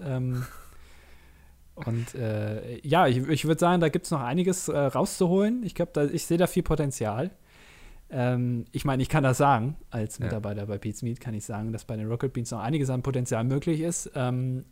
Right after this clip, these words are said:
Speaker 1: und, aber die befinden sich, glaub ich, auf einem ganz guten Weg.
Speaker 2: Die haben ein unglaublich gutes Format,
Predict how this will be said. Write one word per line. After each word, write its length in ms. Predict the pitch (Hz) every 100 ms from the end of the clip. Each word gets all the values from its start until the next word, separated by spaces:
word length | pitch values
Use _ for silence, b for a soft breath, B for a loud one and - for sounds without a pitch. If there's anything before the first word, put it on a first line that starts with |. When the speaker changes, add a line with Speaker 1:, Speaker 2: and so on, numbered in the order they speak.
| _
Speaker 1:
und, 520 | 135 123 120 120 -
aber 120 | 127 127
die 80 |
befinden 320 | 139 139 196 180
sich, 140 | 160
glaub 160 | 160 156
ich, 100 | 147
auf 100 | 147
einem 120 | 135
ganz 200 | 131 131
guten 220 | 139 117
Weg. 260 | 98 92 - - B B -
Speaker 2:
Die 100 | 110
haben 300 | 131 123 - -
ein 100 | -
unglaublich 340 | 143 139 120 117
gutes 240 | 120 113
Format, 540 | - 92 101 107 -